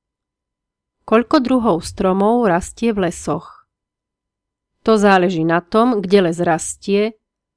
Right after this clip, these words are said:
pretože v teplých oblastiach rastie viac druhov stromov ako v chladných.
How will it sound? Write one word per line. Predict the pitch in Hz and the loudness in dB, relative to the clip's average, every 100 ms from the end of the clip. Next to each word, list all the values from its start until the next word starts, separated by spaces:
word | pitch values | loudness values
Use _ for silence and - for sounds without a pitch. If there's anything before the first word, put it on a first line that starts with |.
| _ _ - | _ _ -4
pretože | 214 233 208 196 | 0 2 2 0
v | - 269 | 0 0
teplých | 269 226 - | 2 0 0
oblastiach | 185 202 208 - 220 208 202 | 0 2 0 -2 0 2 2
rastie | 196 - 185 180 | -2 -2 -2 0
viac | 214 220 | 0 -2
druhov | 208 240 196 160 | -2 0 0 -2
stromov | - - 190 208 208 - | -4 -2 2 2 0 -2
ako | 208 233 - | -4 -6 -6
v | |
chladných. | - 208 165 156 151 | 0 0 0 -4 -6